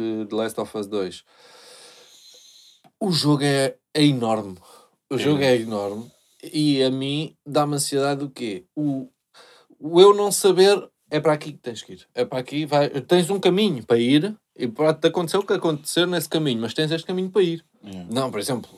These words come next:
Speaker 1: a cidade de Seattle, que é uma fase que eu tô, quer dizer, já passei até essa fase, mas aquilo é uma cidade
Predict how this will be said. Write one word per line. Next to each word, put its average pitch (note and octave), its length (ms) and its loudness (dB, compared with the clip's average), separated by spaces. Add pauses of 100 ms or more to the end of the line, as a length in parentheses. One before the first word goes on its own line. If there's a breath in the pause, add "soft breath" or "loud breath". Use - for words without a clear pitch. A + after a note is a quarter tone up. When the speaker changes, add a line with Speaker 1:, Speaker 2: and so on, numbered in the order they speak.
(240)
Speaker 1:
a G2+ 40 -4
cidade A#2 400 0
de - 60 -8
Seattle, C#3 680 2
que - 80 -2
é A#2 320 4
uma A#2 280 -2
fase A#2 220 2
que C3+ 80 -2
eu A#2 60 -2
tô, B2 180 -2 (180)
quer C#3 80 -4
dizer, A#2 160 -4
já A#2 120 -2
passei B2 300 -2
até A#2+ 140 -2
essa A#2+ 200 -2
fase, B2 260 -2
mas G#2+ 240 -10 (840 soft breath)
aquilo G#2+ 260 -6
é G#2+ 60 -2
uma B2 160 -4
cidade D#3+ 440 4